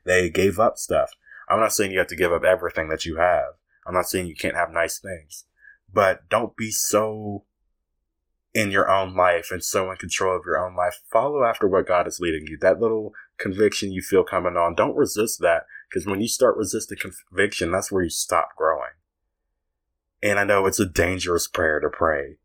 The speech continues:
"Oh Lord, let me be convicted," but it's worth it. It'll bring you into purpose. It'll bring you into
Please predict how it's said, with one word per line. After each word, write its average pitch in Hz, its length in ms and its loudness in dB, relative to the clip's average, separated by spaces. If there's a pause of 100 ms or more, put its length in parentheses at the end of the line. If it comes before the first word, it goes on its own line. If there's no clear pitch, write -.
(460)
"Oh 101 220 4
Lord, 87 480 2
let 90 140 0
me 90 80 -4
be 85 120 -4
convicted," 82 800 -4 (580)
but 87 380 4 (880)
it's 101 220 -2
worth 98 320 -2
it. 76 220 -6 (280)
It'll 104 260 2
bring 101 280 -2
you 92 160 -2
into 87 160 -4
purpose. 85 580 -2
It'll 87 180 0
bring 95 320 -4
you 90 140 -10
into - 220 -16